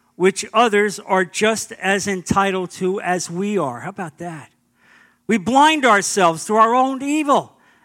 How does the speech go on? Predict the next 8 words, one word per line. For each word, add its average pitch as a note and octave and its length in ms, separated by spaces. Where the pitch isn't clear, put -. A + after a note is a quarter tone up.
Every C4+ 280
time C4+ 360
you B3 140
judge C4 340
somebody, G#3 460
you're A#3 160
blinding B3 600
yourself D3+ 600